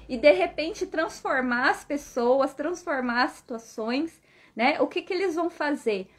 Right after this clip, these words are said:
Eles vão transformar o nosso coração para que a gente, através do nosso poder interno,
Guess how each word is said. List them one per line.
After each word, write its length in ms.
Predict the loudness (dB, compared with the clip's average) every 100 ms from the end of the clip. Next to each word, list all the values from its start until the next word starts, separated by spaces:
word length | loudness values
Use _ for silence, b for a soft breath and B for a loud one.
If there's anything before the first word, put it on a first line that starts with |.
| b b
Eles 300 | 0 0 0
vão 180 | 0 0
transformar 1040 | 0 0 -2 -8 -6 -2 0 0 0 0
o 100 | 2
nosso 400 | 2 0 -4 -8
coração 800 | -2 -2 -2 -8 -8 -2 0 -2 -6 b b b
para 140 | 0 0
que 180 | 2 2
a 140 | 2
gente, 560 | 2 0 0 -2 -4 -6
através 680 | -2 -2 0 2 2 2 0
do 120 | -2
nosso 440 | 0 0 -2 -10
poder 640 | -4 -2 0 4 4 4 0
interno, 760 | -2 -4 -4 0 0 -2 -4